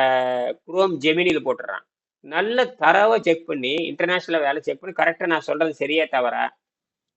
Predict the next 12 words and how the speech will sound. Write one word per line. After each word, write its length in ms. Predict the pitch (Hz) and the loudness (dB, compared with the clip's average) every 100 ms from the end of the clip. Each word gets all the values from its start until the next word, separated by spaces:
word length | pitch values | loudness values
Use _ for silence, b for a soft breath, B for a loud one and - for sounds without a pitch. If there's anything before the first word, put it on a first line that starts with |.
| _ | _
நான் 220 | 151 165 | -8 -2
சொல்றத 540 | 170 185 185 147 - _ | 0 2 2 2 -2 _
நான் 160 | 143 | 0
ஒத்து 320 | 147 170 233 | 0 4 4
போற 240 | 185 185 170 | 6 6 8
மாதிரி 240 | 170 170 | 6 2
கட்டுரை, 340 | 143 135 143 139 | -2 -2 -2 -2
இதெல்லாம் 380 | 151 185 214 | -2 0 4
அழகா 500 | 170 170 185 202 156 | 4 4 2 2 2
தேர்வு 360 | 127 151 160 139 | 0 0 0 0
பண்ணி, 220 | 113 110 | -4 -8
இது 300 | 139 147 135 | -8 -10 -16